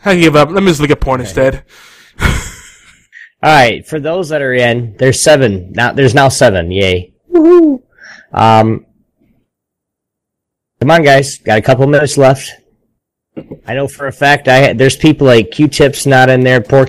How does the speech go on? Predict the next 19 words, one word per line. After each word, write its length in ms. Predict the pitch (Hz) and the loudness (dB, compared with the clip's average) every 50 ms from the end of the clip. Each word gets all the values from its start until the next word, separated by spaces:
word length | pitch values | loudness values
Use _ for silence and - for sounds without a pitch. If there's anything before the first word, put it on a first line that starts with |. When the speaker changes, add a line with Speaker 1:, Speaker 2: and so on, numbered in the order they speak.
| - _ _ | -2 _ _
Speaker 2:
Porky's 440 | - 139 135 131 - - 139 120 117 | 2 2 2 2 2 0 0 0 2
not 200 | 127 123 123 120 | 2 2 2 2
in 140 | 120 123 123 | 2 2 2
there, 340 | 123 123 123 120 120 117 - _ _ _ _ - - - _ _ _ | 2 2 2 2 0 -4 -6 _ _ _ _ -20 -20 -20 _ _ _
Tiger 340 | - 123 117 123 127 127 117 | -2 0 2 2 2 2 0
Claw's 340 | 110 131 127 120 120 117 110 | 0 2 2 4 4 2 2
not 180 | 120 120 120 117 | 2 2 2 2
in, 140 | 117 104 | 2 0
Porky 320 | - - - 113 - - 107 | 0 -2 -2 -2 -2 -4 -4
probably 200 | 92 101 95 92 | -2 0 0 0
don't 180 | 87 87 85 | -2 -2 -4
want 200 | 90 90 92 92 | -4 -4 -4 -4
it, 100 | 90 76 | -4 -6
but 200 | 87 95 - - | -8 -10 -10 -6
Tiger 300 | - - 131 135 139 135 113 | -2 0 2 2 2 0 0
Claw's 340 | - 143 131 123 120 113 113 | 0 2 2 2 2 2 0
not 200 | 120 117 117 113 | 0 0 2 2
on 140 | 117 117 117 | 2 2 2
there. 420 | 117 117 120 120 117 117 - _ | 2 2 2 2 0 -2 -6 _